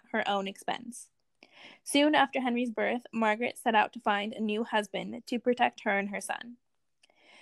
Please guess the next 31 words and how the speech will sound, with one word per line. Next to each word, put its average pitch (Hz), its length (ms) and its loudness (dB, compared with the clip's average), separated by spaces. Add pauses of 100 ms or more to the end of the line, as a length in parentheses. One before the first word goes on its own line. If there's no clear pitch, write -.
(160)
Compared 262 440 4
to 269 100 0
her 226 100 4
previous 285 460 -2
marriages 202 800 -2
and 202 320 -2 (180)
other 214 400 4 (100)
marriages 202 480 -2
at 208 120 -4
the 214 60 -20
time, 220 460 -2
Margaret 226 480 -2
played 226 300 -4
a 214 100 -2
very 202 540 -2
active 254 500 -2
and 214 200 -4
important 214 500 -4
role 185 240 2
in 190 140 -8
finding 185 380 -4
a 185 40 -8
new 185 140 -10
husband. 185 580 -10 (1600)
It 247 120 6
was 240 120 4
two 302 200 4
months 254 260 6
after 233 240 0
giving 220 300 -2
birth 226 440 0